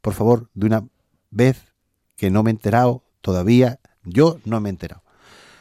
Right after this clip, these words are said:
Alguien dice ayer que es que el jugador del Cádiz tenía una distancia suficiente para poner la mano atrás cuando salió el balón de la bota del que tira.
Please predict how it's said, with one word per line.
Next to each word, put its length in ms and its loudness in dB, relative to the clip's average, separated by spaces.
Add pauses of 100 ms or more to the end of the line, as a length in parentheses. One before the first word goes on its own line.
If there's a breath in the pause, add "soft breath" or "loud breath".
(160 soft breath)
Alguien 380 4
dice 240 4
ayer 340 4
que 160 2
es 100 2
que 100 -2
el 80 0
jugador 460 4
del 180 4
Cádiz 300 4
tenía 320 2
una 160 4
distancia 540 0
suficiente 640 0
para 240 2
poner 260 0
la 100 2
mano 260 0
atrás 380 -4
cuando 240 -2
salió 300 -2
el 60 0
balón 280 -2
de 100 -2
la 100 -2
bota 280 -2
del 180 -4
que 120 -4
tira. 260 -12